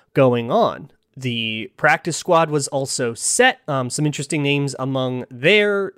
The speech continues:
Amir Abdullah, is actually on the practice squad, not on the active roster. I kinda thought he might come back. He still might. Maybe they can bring him back after week one, and then his contract, like, money,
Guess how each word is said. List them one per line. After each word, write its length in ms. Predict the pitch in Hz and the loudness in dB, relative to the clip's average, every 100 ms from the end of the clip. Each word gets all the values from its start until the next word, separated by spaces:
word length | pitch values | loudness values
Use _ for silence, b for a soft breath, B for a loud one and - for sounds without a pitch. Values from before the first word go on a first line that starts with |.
| 175 | -8
Amir 300 | 135 131 117 | -4 -2 -2
Abdullah, 600 | 117 180 214 202 196 190 _ - | -2 0 4 4 4 0 _ -2
is 240 | 151 147 135 | 0 0 0
actually 300 | 131 - 139 | -4 -2 -2
on 100 | 117 | -2
the 60 | - | -2
practice 340 | 175 - 175 | -2 -2 -4
squad, 240 | - 175 | -2 -2
not 160 | 135 123 | 0 -2
on 100 | 143 | 0
the 100 | 160 | -2
active 260 | 160 160 151 | -4 -4 -2
roster. 240 | 151 165 | -2 -2
I 20 | |
kinda 220 | 151 254 | -2 -2
thought 160 | 277 269 | 0 -2
he 60 | 220 | 0
might 200 | 220 214 | -2 -2
come 160 | 220 | -2
back. 240 | 196 214 - | 2 2 4
He 140 | 269 | 2
still 320 | - - 262 | 2 0 0
might. 320 | 226 208 247 | 2 0 0
Maybe 240 | 160 170 175 | -2 -4 -2
they 160 | 170 | -4
can 300 | 160 160 147 | -4 -4 -4
bring 180 | 131 151 | -4 -4
him 80 | 151 | 0
back 240 | 139 143 | 0 0
after 180 | - 139 | -4 -4
week 240 | 131 131 139 | -4 -4 -4
one, 220 | 135 135 | -2 -2
and 120 | 127 | -4
then 120 | 120 | -6
his 180 | 135 123 | -8 -10
contract, 540 | - 127 123 120 113 | -6 -4 -2 -4 -4
like, 200 | 127 113 | -10 -10
money, 360 | 139 135 131 123 | -4 -2 -2 -6